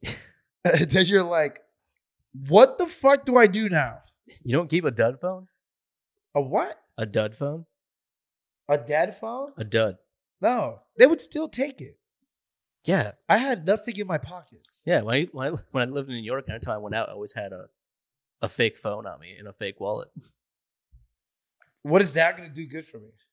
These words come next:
Speaker 2: Uh, someone comes up to me and is like, "Give me your phone and wallet." I'm like, "Here you
Speaker 1: No,
Speaker 2: go."
Speaker 1: they didn't rob me. They would not do that from me. Oh, but that's where you,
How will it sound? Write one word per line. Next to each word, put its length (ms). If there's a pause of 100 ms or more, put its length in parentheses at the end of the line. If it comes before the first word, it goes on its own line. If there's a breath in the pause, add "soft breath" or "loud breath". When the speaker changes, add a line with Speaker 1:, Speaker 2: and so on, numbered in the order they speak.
Speaker 2:
Uh, 140
someone 280
comes 220
up 120
to 60
me 40
and 40
is 40
like, 120
"Give 80
me 80
your 100
phone 220
and 80
wallet." 220
I'm 60
like, 120
"Here 140
you 100
Speaker 1:
No, 220
Speaker 2:
go." 60
Speaker 1:
they 100
didn't 200
rob 360
me. 80
They 100
would 140
not 220
do 120
that 180
from 200
me. 80 (580)
Oh, 260
but 120
that's 280
where 80
you, 260